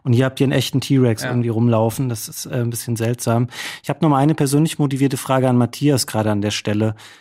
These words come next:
Speaker 1: wo du eben gesagt hast, dass man sich bei Odyssey selber seine Herausforderungen stricken muss. Wie ist denn das eigentlich bei dir? Du bist ja, ähm, ich schäme mich nicht, das zuzugeben, dass du mich ja mal in Mario Maker derbe vernichtet hast auf dem Sender. Wann,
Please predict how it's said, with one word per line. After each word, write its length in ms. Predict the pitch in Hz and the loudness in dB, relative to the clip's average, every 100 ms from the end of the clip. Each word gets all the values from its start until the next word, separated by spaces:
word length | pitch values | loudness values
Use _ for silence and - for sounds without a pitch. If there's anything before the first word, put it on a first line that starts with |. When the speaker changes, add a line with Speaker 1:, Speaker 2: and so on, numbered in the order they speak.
| _ - | _ -2
Speaker 1:
wo 60 | |
du 100 | 120 | 2
eben 200 | 139 139 | 4 4
gesagt 340 | 131 139 147 170 | 4 2 0 0
hast, 180 | 151 | 0
dass 140 | 151 - | 0 2
man 140 | 139 | 0
sich 120 | 127 | 0
bei 100 | - | -2
Odyssey 580 | 131 139 147 147 139 135 | -2 -2 -2 0 2 2
selber 340 | 123 131 139 131 | 2 2 2 2
seine 340 | 131 131 127 | 2 4 4
Herausforderungen 680 | 117 117 127 - 127 117 110 | 2 2 0 0 0 2 2
stricken 340 | - - 110 | 0 -4 0
muss. 200 | 117 110 | 0 0
Wie 80 | 139 | -2
ist 120 | 156 | -2
denn 60 | 185 | -2
das 100 | 160 | 0
eigentlich 320 | 160 147 139 | 0 0 0
bei 120 | - | -2
dir? 260 | 117 123 113 | -2 0 2
Du 100 | 107 | 2
bist 220 | 131 - | -2 0
ja, 300 | 151 143 143 - - - _ | 2 4 2 -2 -20 -20 _
ähm, 100 | 127 | 2
ich 80 | 127 | 2
schäme 220 | - 156 | 4 2
mich 100 | 160 | 4
nicht, 160 | 151 - | 2 0
das 160 | 135 | -2
zuzugeben, 500 | - 175 - 135 127 | 0 -2 -2 0 2
dass 140 | 123 - | 2 2
du 80 | 135 | 0
mich 140 | 123 | 2
ja 80 | 160 | 2
mal 200 | 120 120 | 2 4
in 120 | 120 | 4
Mario 320 | 120 147 147 | 4 4 4
Maker 320 | 123 120 127 | 4 2 0
derbe 320 | 110 123 156 156 | 0 0 0 -2
vernichtet 440 | 143 139 - 139 | 0 -2 -2 -4
hast 200 | 131 - | -4 -2
auf 120 | 131 | -6
dem 160 | - 117 | -2 0
Sender. 520 | 120 135 151 123 143 - - - - - - | 2 4 4 2 0 -6 -14 -14 -18 -10 -2
Wann, 440 | 123 208 226 - | 2 4 2 -2